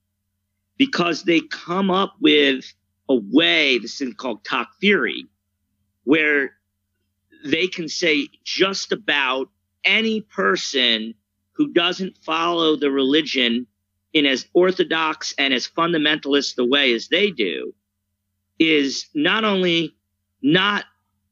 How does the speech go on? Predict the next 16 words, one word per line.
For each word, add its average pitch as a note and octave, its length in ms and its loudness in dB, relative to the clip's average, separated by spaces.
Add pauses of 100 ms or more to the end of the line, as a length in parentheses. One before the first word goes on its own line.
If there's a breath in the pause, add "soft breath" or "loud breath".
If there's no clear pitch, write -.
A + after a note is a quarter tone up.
(340)
enlightened, E3 800 0 (360)
not F#3+ 280 0
only F#3+ 340 0
not F3 460 2
a D3 60 0
true D#3 340 0
Muslim, B2+ 720 0 (540)
but E3 180 2
an D3+ 120 -4 (100)
absolute E3 560 0
apostate F3 800 -2
who C3+ 80 -4
deserves B2 460 -2
to A#2+ 100 -10
be A#2 120 -6
killed. - 420 -6